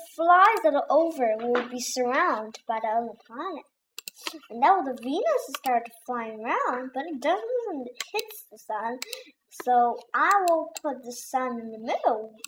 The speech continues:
will, will be pushed out a little bit. And other Mercury is here. And Venus will all apologize the same.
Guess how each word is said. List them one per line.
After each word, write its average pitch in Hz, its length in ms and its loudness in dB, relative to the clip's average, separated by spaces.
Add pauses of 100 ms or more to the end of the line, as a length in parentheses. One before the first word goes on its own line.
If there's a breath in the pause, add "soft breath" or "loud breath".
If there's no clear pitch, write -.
will, 214 380 -8 (460 loud breath)
will 233 400 -8
be 226 220 -12 (100)
pushed 285 200 -4
out 226 280 2
a 214 40 -16
little 196 360 -14
bit. - 160 -12 (360)
And 220 160 -10 (160)
other - 300 -4
Mercury 226 420 -10
is - 160 -20 (280)
here. 320 220 -4 (1300 loud breath)
And 233 220 -8 (120)
Venus 247 760 -8 (100)
will 233 280 -8
all 226 320 -2 (340)
apologize 233 680 -4
the - 60 -14
same. 254 460 -8